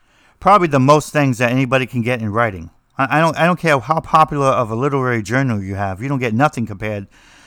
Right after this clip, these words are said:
to what a publisher gets, no matter what size they are, or an agent. Literally thousands. They can't hire enough people to read all the stuff they get.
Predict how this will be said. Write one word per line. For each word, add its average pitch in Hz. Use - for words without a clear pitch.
to 135
what 117
a 110
publisher 123
gets, 92
no 120
matter 127
what 165
size 160
they 113
are, 85
or 123
an 131
agent. 156
Literally 143
thousands. 110
They 165
can't 165
hire 160
enough 131
people 123
to 113
read 120
all 117
the 110
stuff 113
they 101
get. 98